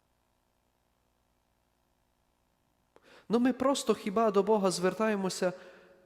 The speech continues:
кажучи: «Господи, знаю, що Ти єдина надія, і зараз взагалі не знаю навіть, що сказати, навіть не знаю, як просити». Бо єдине, що відчуваю, це повну самотність. Тобто, дорогі брати і сестри,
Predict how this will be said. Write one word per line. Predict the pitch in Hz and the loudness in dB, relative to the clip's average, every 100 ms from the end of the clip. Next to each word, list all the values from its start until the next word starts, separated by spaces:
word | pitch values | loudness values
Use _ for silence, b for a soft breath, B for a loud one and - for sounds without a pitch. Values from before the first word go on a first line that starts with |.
| _ | _
кажучи: | - 196 185 180 190 175 - | -4 -4 -2 -4 -2 -2 -2
«Господи, | 190 - 190 | -6 -6 -6
знаю, | 175 226 214 | -4 -4 -4
що | 202 - | -6 -8
Ти | 202 | -6
єдина | 185 175 202 185 | -4 -4 -4 -4
надія, | 170 165 170 208 202 | -2 -2 -4 -4 -4
і | - | -4
зараз | 156 196 190 180 - B B | -4 -2 -2 -2 -6 B B
взагалі | 143 139 175 190 208 | -8 -4 -2 -2 -4
не | 175 170 | -4 -4
знаю | 160 214 190 | -4 -4 -4
навіть, | 175 190 175 | -4 -6 -6
що | - 196 | -6 -6
сказати, | - - 160 151 139 139 | -6 -6 -6 -4 -4 -6
навіть | 160 175 170 | -8 -8 -8
не | 165 | -8
знаю, | 156 190 180 | -6 -4 -4
як | 170 - | -6 -8
просити». | 160 147 - 143 135 160 - - - _ _ _ _ _ _ _ _ _ _ _ _ _ _ _ _ _ _ _ _ _ _ _ _ _ _ _ | -8 -8 -6 -6 -6 -10 -12 -20 -20 _ _ _ _ _ _ _ _ _ _ _ _ _ _ _ _ _ _ _ _ _ _ _ _ _ _ _
Бо | 156 180 | -6 -4
єдине, | 202 247 214 | -2 -2 -4
що | 196 180 | -4 -6
відчуваю, | 175 - 202 202 | -6 -6 -4 -2
це | 180 175 | -4 -6
повну | - 175 170 | -6 -6 -6
самотність. | 156 - 151 147 135 - - - - _ b b b b b b b | -6 -6 -6 -6 -8 -14 -16 -16 -18 _ b b b b b b b
Тобто, | - 214 - 202 - | -6 -6 -2 -2 -2
дорогі | 175 196 196 | -2 -2 -2
брати | 175 185 190 | -6 -8 -8
і | |
сестри, | 180 196 180 175 | -6 -6 -4 -6